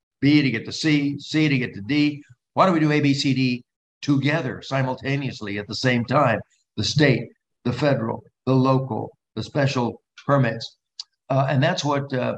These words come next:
Senator Manchin has a bill right now to try to get the, uh, the permitting done. He's having a hard time getting it through. I think it will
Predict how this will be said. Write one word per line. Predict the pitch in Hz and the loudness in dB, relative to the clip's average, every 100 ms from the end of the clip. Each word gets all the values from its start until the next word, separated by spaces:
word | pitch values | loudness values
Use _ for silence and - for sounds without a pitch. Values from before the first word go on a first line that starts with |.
| - - | -10 -10
Senator | - 143 127 | -2 0 0
Manchin | 117 131 147 131 107 | 0 -2 -2 -6 -6
has | 113 110 | -8 -8
a | |
bill | 95 120 127 104 | -2 2 4 2
right | 101 101 101 | 0 -2 -6
now | 98 101 104 _ _ _ _ _ _ | -4 -4 -6 _ _ _ _ _ _
to | 127 | -4
try | - 131 123 | 0 2 4
to | 120 | 2
get | 98 117 120 | 0 -2 -2
the, | 117 104 104 | -2 -2 0
uh, | 101 95 - - | -2 -4 -6 -10
the | |
permitting | 104 139 156 123 104 98 | -2 4 4 4 0 -2
done. | 92 101 | -2 -2
He's | 113 110 | -2 -2
having | 117 104 | -2 -2
a | 101 | 0
hard | 120 131 | 2 0
time | 117 120 | 0 -4
getting | 107 117 107 | -2 -2 -4
it | 104 - | -8 -2
through. | 135 113 | 0 2
I | 110 | 0
think | 196 170 | -2 -2
it | 143 113 | -4 -2
will | 127 117 101 | 0 2 0